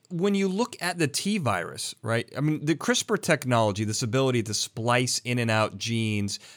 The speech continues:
uh, you know, very easily and genetically alter things that we use now, that's derived from a virus. And what, what I think is interesting about the T virus is it seems to kind of turn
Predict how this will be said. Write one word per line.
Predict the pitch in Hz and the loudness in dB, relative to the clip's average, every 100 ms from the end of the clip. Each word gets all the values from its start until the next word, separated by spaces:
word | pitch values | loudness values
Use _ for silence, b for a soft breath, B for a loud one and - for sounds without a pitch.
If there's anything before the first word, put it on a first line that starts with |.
| B 101 | B 0
uh, | 101 98 110 | 2 2 2
you | |
know, | 107 | 0
very | 98 117 - | 4 2 2
easily | 110 107 107 104 | -2 -2 0 0
and | 101 | 0
genetically | 101 104 101 104 98 | 0 0 0 0 0
alter | 98 101 101 | 0 -2 -4
things | 95 101 95 | -4 -4 -4
that | 87 | -6
we | 98 | -4
use | 101 95 | -2 -2
now, | 113 107 98 B | 0 0 -2 B
that's | - 202 - | 0 0 2
derived | 196 165 185 233 185 117 | 0 2 2 4 0 -2
from | - 185 208 | -2 0 2
a | 135 | 2
virus. | 110 170 175 82 85 - - B B B 156 | 2 0 0 -2 -6 -6 -8 B B B 0
And | 185 190 | 0 4
what, | 202 - 175 | 2 2 4
what | 196 | 4
I | 190 | 4
think | 269 285 | 2 0
is | 196 | 2
interesting | 202 196 175 | 2 0 0
about | 151 143 | 2 2
the | 135 | 2
T | - 220 | -2 2
virus | 175 127 120 | 4 4 2
is | 135 | -2
it | 120 - | -2 0
seems | 196 240 226 | 0 0 -2
to | 202 | -2
kind | 156 | 0
of | 135 | 0
turn | - - 165 | 0 -4 -4